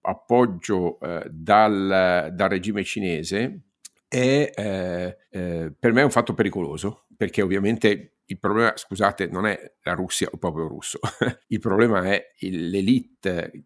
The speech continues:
al governo, al Cremlino, e bisogna ricordarlo sempre, perché altrimenti, come dire, ne facciamo una questione di, di scontri nazionali. La politica scellerata, criminale, è quella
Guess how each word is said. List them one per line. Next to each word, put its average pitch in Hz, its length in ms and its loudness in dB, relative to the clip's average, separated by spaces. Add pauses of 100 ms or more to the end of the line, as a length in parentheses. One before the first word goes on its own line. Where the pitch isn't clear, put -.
al 104 120 -4
governo, 117 560 2
al - 100 -10
Cremlino, 87 600 -2 (140)
e 110 140 0
bisogna 95 220 2
ricordarlo 95 500 2
sempre, 90 640 0
perché - 300 -6
altrimenti, 92 720 -4 (240)
come 95 140 -8
dire, 85 180 -4
ne 90 120 -6
facciamo 101 340 0
una 98 80 -2
questione 101 380 -2
di, 95 300 -2 (120)
di 90 140 -8
scontri 95 340 -4
nazionali. 90 560 -2 (260)
La 104 180 0
politica 104 400 0
scellerata, 98 640 0
criminale, 101 640 2
è - 140 -12
quella 90 500 0